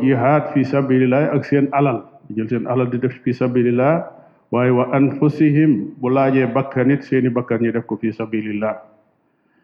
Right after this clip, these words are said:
"أولئك هم الصادقون." Borom bi nee na ñii ñooy ñi dëggu.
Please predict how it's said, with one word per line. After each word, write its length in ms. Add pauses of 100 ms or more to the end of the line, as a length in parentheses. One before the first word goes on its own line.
(680)
"أولئك 800
هم 300
الصادقون." 960 (140)
Borom 300
bi 80
nee 120
na 100
ñii 440 (360)
ñooy 240
ñi 160
dëggu. 400